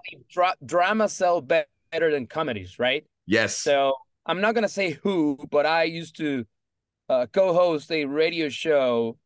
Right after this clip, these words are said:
Speaker 1: uh, and, and I remember this was when Juan Carlos Osorio was the manager, and his first two years were amazing, right? I think he was,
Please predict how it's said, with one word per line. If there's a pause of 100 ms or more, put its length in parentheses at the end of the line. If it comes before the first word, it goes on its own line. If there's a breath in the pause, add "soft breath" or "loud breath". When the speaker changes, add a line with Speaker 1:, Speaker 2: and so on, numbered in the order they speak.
(140)
Speaker 1:
uh,
and,
and
I
remember
this
was
when
Juan
Carlos
Osorio
was
the
manager, (500)
and
his
first
two
years
were
amazing,
right?
I
think
he
was,